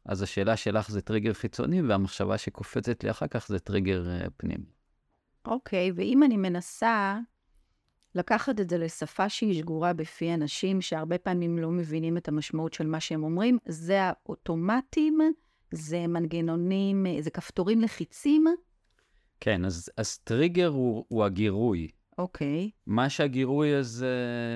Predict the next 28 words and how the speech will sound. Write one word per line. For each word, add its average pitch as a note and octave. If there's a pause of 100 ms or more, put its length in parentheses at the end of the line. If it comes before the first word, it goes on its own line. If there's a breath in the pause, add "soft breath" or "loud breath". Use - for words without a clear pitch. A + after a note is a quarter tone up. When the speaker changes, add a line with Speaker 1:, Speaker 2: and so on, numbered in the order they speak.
(140)
Speaker 1:
מוציא A2+
מאיתנו, A2+
קודם B2+
כל, A2+
תמיד A2+
הוא G#2
מוציא G2+
איזשהו G2
אוטומט, F#2+
תמיד. G2+ (300)
תגובה G2
ראשונית, G2+
לא A#2
תמיד A#2+
היא B2
נראית G#2+
כלפי G#2+
חוץ. - (120)
למשל, F#2+
אם A2
זאת G#2+
תהיה G#2+
רק A2
מחשבה G2+
או G2+
רק G2+
רגש A2
שקופץ, D3+